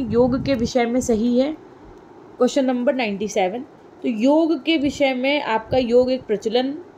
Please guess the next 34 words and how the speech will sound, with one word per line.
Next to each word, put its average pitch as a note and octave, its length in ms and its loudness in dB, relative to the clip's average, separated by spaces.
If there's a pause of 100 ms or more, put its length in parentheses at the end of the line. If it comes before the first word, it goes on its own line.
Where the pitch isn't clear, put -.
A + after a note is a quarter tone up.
प्राचीन G3+ 680 -2
भारत G#3+ 460 -2
से A#3+ 100 2
ही B3 200 2
है, C4+ 140 4
सीधी G#3 460 -6
सी A3+ 120 -6
बात A3+ 280 0
है, A#3+ 60 2
ये G3 100 4
भी G3 140 2
सही A3+ 260 2
है। C#4+ 140 4 (380)
ये C4+ 140 4
एक C#4+ 80 -2
शारीरिक, A#3+ 480 0
मानसिक A#3+ 380 0
और C4+ 100 4
आध्यात्मिक G#3 560 -2
अभ्यास G3+ 420 -2
है, C4+ 80 -2
ये G#3+ 120 0
भी F#3+ 120 -6
एकदम A3 300 0
सही F3+ 220 -6
है। - 140 -10 (480)
भारतीय C#4+ 420 2
दर्शन D4+ 400 2
में E4 180 2
आस्तिक B3+ 600 -2
दर्शनों C4+ 440 2
की C#4+ 120 0
संख्या B3+ 420 0
है B3+ 260 0